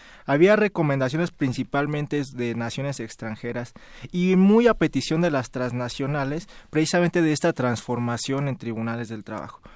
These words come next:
Pero no tomaron en cuenta que el noventa por ciento al menos de los empleos formales, pues, están dentro de las pymes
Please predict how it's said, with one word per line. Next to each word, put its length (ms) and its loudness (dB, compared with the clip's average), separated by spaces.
Pero 220 4
no 140 4
tomaron 540 2
en 100 -2
cuenta 640 -2
que 80 -2
el 100 0
noventa 420 -2
por 220 -6
ciento 280 -4
al 80 -2
menos 260 0
de 80 0
los 160 -6
empleos 340 -2
formales, 440 -6
pues, 160 -12
están 340 -2
dentro 260 -2
de 120 -2
las 180 -4
pymes 460 -2